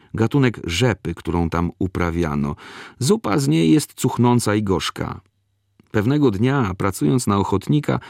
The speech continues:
trochę się zmęczyłem, a zupa była z turnepsu dość gęsta. Z apetytem ją zjadłem, a po kilku godzinach dostałem takich boleści żołądka,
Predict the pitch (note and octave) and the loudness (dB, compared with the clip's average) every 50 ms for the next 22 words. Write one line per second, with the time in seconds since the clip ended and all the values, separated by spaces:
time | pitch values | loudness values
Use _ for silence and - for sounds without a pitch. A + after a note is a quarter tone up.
0 | - - - _ _ _ - B2+ D3+ D3+ C#3+ C3+ C#3 B2+ A#2+ B2+ B2+ A#2+ A#2 - | -20 -20 -20 _ _ _ 0 0 0 2 2 2 2 2 4 4 4 4 2 2
1 | - C#3 A#2+ F#2 F2 E2 D#2 D#2+ - _ - - - - - - _ - A2 A2+ | 2 2 2 2 2 0 -2 -4 -6 _ -20 -20 -20 -20 -20 -10 _ -2 0 0
2 | A2+ A2+ A2+ G#2+ F#2+ F#2+ D#3+ D#3+ - A#2 A2 B2 B2+ A#2+ A2+ - - B2 A2+ A2+ | 0 0 -2 -2 -2 -2 -4 -2 -2 -4 0 0 0 0 0 -2 -2 0 2 2
3 | A#2 A#2 G2+ - - - - A2 G#2 G#2+ A2+ B2 - - - - - G#2+ C3+ C#3 | 2 2 2 -2 -6 -6 -6 -2 -2 0 -2 -2 -4 -10 -10 -8 -2 0 2 2
4 | A#2+ F#2+ F2 - - - - - - F#2 - _ _ _ _ _ _ _ - F2 | 2 0 -4 -6 -10 -12 -12 -14 -16 -16 -18 _ _ _ _ _ _ _ -10 -6
5 | - - G#2+ - G2+ - - G#2 - G2+ F#2+ G2 F#2+ F#2 F2+ E2+ F2+ F#2+ F2+ E2+ | -4 -4 -2 -2 -2 0 0 -2 0 0 0 2 2 0 0 0 0 0 0 0
6 | E2+ F2 F2 F2+ D#2 _ _ - - - _ - C3+ C3 - D3 C#3+ C#3+ - G#2+ | -2 -2 -2 -2 -4 _ _ -6 -6 -6 _ -4 -4 -2 0 -2 -2 -2 -2 -2
7 | G#2 G2+ G2+ F#2 G2 A2+ A#2 A2 G2+ G2 - G2+ F#2 - F#2 G2 G2 F#2+ F#2 F2 | 0 0 0 2 2 2 2 2 0 0 -2 -2 -2 0 -2 0 0 0 0 0
8 | _ C3+ B2+ - - G#2+ G2+ G#2+ G2 F#2 F#2 G2+ A2 - - - F#2 F2+ F2+ F2+ | _ -6 -6 -4 -6 -6 -4 0 0 0 2 2 0 -2 -2 -4 0 0 2 2
9 | F#2 G#2 G#2+ G2 - - D#2+ D#2 | 2 2 0 0 -2 -6 -8 -8